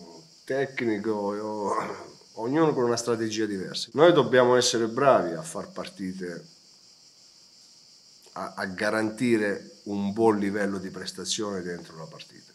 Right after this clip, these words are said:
Ogni settimana lavoriamo in, in questa direzione, io mi auguro che la squadra possa fare domani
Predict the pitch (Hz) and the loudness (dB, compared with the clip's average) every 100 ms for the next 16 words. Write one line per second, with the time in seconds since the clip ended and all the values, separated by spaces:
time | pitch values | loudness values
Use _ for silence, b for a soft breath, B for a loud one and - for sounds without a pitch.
0 | 135 151 151 147 151 156 156 160 139 123 | 4 6 6 4 2 2 6 8 8 8
1 | 131 131 123 120 123 120 117 139 131 131 | 8 6 6 2 2 2 2 0 2 2
2 | 147 160 160 156 165 131 131 120 120 117 | 4 2 4 2 4 4 4 4 4 2
3 | 107 104 104 104 117 98 110 107 107 98 | 0 -4 -4 -2 -2 -2 -4 -4 -4 -4
4 | 104 104 98 87 - - | -4 -2 -2 -4 -8 -16